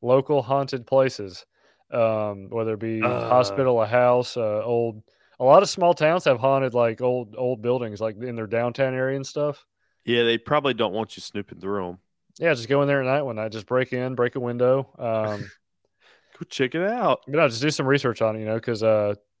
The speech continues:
Speaker 1: there, there's a lot of interesting stuff in these small towns, especially like Lance was saying on Peter's episode about his woods. Like, a lot of these small southern towns have a lot of history. Um, you know, and a lot of these old buildings that were built in the eighteen hundreds, early nineteen hundreds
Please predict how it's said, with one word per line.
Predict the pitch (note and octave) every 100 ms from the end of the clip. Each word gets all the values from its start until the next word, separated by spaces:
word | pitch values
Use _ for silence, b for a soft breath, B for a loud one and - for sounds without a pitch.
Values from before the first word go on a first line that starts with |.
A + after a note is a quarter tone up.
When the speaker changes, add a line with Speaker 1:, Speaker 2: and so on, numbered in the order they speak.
| _ _ _ _ _ _ _
Speaker 1:
there, | - C3
there's | B2 A2+
a |
lot | B2 C#3 C#3
of |
interesting | C#3 C3+ C3+ - A#2+
stuff | - B2+ A#2+
in |
these | A2 -
small | A#2+ A2+
towns, | B2 A#2+ G#2+
especially | G2+ C3 - B2
like | A2+
Lance | A2 A#2+ A#2
was | -
saying | B2 A2+ A2 A2+
on | A2
Peter's | G#2 B2 A#2+ G#2+
episode | A2 A2+ A#2+
about | G#2+ A2+
his | G#2 G2
woods. | B2 A#2 G#2+
Like, | G#2+ G#2+ - B B -
a |
lot | A#2
of | A2+
these | A#2 G#2+
small | - B2 B2
southern | A#2 C3+ B2 A2+
towns | G#2+ A#2+ A#2+ A#2+
have | G#2
a |
lot | G#2+ A#2 B2 A#2+
of |
history. | A2+ A#2+ - G2+ F#2+ F2+ _ _ _ _ _ _ _ _ _ -
Um, | A2 G#2 G2+ G2 F#2+ F2+ _ _ -
you |
know, | G#2+ G#2+
and | A2
a |
lot | A2 A2+
of | A2+
these | A2+
old | A2+ A2
buildings | G#2 A#2+ A#2 G#2+
that | A2+
were | A2
built | A2+ A2+ A#2
in | A2+
the | G#2+
eighteen | A#2+ A#2 G#2+
hundreds, | A2 A2+ A2+ A2+
early | A2+ A2
nineteen | A2 B2 B2 A2
hundreds | G#2+ G#2 G#2+ G2 -